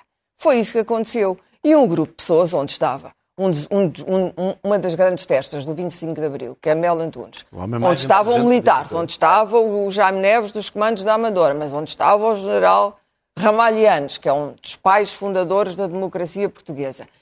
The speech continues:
Speaker 1: e o último grande descendente desse tempo vivo, e onde estava o P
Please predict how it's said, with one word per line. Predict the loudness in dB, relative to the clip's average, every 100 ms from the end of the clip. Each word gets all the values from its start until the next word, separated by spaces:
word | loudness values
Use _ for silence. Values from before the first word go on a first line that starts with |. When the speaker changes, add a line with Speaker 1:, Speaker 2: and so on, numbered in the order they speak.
| _
Speaker 1:
e | 0 2
o |
último | 4 4 2 0 0
grande | 2 2 0
descendente | -4 -2 -2 0 -2 -2 -8
desse | -8 -8 -6
tempo | -2 -2 -4 _ _ _ -6
vivo, | 0 0 0 -8 _ _ -6
e | 2
onde | 2 2
estava | 0 2 2 0 -14 _ -6
o | -4
P | 2